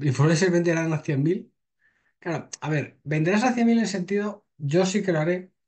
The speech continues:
porque la, si, por experiencia, es decir, cuando un valor llega a un nivel crítico, diez mil,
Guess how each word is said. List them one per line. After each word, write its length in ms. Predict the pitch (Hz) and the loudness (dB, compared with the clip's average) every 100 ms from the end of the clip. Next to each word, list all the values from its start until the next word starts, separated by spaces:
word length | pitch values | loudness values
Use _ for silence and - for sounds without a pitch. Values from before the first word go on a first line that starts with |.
| _ _ _ | _ _ _
porque 440 | 139 135 131 135 135 | -8 -6 -4 -6 -6
la, 300 | 113 135 - | -8 -8 -6
si, 220 | - - | -4 -4
por 240 | 151 135 131 | -4 0 2
experiencia, 580 | 117 131 131 196 165 117 | 0 2 2 2 0 -2
es 60 | 117 | -2
decir, 160 | 135 | -4
cuando 260 | 123 120 135 | -4 -2 0
un 80 | 151 | 0
valor 260 | 170 170 | 0 0
llega 220 | 160 165 | 0 -2
a 20 | 165 | 0
un 240 | 165 170 | 0 2
nivel 460 | 170 175 156 117 _ _ _ _ - | 2 2 -2 -6 _ _ _ _ -2
crítico, 680 | 170 175 170 156 190 208 _ _ _ _ _ _ | 0 2 0 0 -6 -8 _ _ _ _ _ _
diez 380 | 120 127 135 117 | -10 -4 -2 2
mil, 460 | 147 147 92 - | 2 2 0 -8